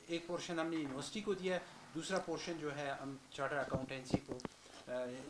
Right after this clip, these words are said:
आईसीएपी को हम दे रहे हैं इंशाल्लाह। तो जो जनवरी में इंशाल्लाह ये classes का आगाज़ करेंगे।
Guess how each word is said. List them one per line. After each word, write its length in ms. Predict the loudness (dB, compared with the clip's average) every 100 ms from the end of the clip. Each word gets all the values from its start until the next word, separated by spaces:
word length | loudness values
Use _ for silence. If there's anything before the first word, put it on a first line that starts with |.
| -12 -14 -2
आईसीएपी 1120 | 2 2 2 0 -2 -4 -14 -14 -6 -6 -4 -4
को 240 | 0 0
हम 140 | 0
दे 120 | -2 -4
रहे 100 | -6
हैं 100 | -6
इंशाल्लाह। 360 | -6 -4 -4
तो 340 | -8 -8 -6 -4
जो 220 | -4 -4 -2
जनवरी 280 | 0 2 2
में 240 | 0 -2 -4
इंशाल्लाह 400 | -6 -4 -4 -4
ये 160 | -6 -10 -18 -10
classes 320 | -4 -4 -6
का 100 | -6
आगाज़ 260 | -6 -6 -10
करेंगे। 260 | -12 -14